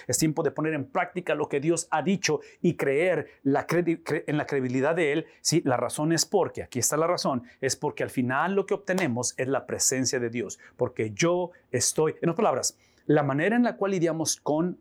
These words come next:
el temor, con la duda, por favor escúchenme, esto es importante, la manera en la cual lidiamos con el temor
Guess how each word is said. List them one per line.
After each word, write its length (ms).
el 160
temor, 440
con 300
la 140
duda, 560
por 120
favor 220
escúchenme, 440
esto 100
es 60
importante, 500
la 180
manera 480
en 120
la 100
cual 200
lidiamos 380
con 140
el 100
temor 400